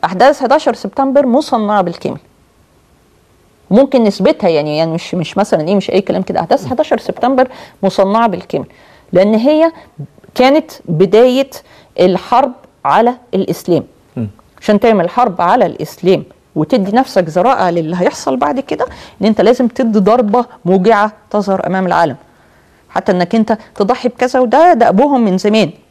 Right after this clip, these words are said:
Speaker 1: يعني، انا مثلًا، آه، آه، عمليه خليج الخنازير وبتاع، انت عايز ت-، تمشي موضوع، اقتل شويه من عندك، عايز تعمل كذا، اعمل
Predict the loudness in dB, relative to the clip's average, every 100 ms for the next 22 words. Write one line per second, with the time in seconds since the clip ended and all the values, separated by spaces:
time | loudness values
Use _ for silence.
0 | -4 0 2 2 0 0 -2 -2 -2 -2
1 | -4 -8 -20 -4 2 4 2 0 -4 -8
2 | -6 -4 2 2 2 -2 -2 -2 -2 -2
3 | -2 0 0 0 0 2 0 -2 0 2
4 | 2 2 -2 -2 -2 -4 -2 -2 -2 2
5 | 2 2 0 -2 -4 -2 0 0 -2 -4
6 | -12 -20 -6 -4 0 0 0 0 0 2
7 | 2 0